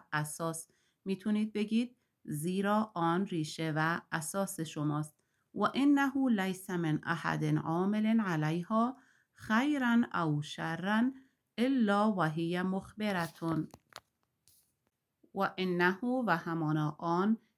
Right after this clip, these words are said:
نیست هیچ کس عمل کننده بر آن، یعنی عمل کننده بر روی زمین، خیرا او شرا، به کار خوب یا کار بدی،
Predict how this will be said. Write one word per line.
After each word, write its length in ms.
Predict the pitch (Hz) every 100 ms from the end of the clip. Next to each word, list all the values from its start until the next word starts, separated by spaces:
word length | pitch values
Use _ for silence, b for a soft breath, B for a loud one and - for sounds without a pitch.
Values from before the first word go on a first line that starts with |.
| _
نیست 640 | 196 233 254 277 - - _
هیچ 360 | 202 202 214 -
کس 380 | 233 226 233 - -
عمل 340 | 165 165 160
کننده 580 | 156 - 165 156 151 165
بر 260 | 160 147 147 -
آن، 300 | 165 185 220
یعنی 360 | 170 151 156 -
عمل 320 | 160 151 147
کننده 540 | - 156 147 151 156
بر 200 | 151 151
روی 380 | 151 147 139 143
زمین، 580 | 147 147 143 156 196 220 b b _
خیرا 640 | - 214 247 196 151 147 - 160
او 240 | 156 143
شرا، 680 | 151 - 160 170 190 208 233 B B _ -
به 260 | 165 151
کار 400 | 151 - 160 151
خوب 460 | 147 - 185 220 220
یا 260 | - 156 147
کار 340 | - 156 147
بدی، 640 | 147 147 170 214 240 262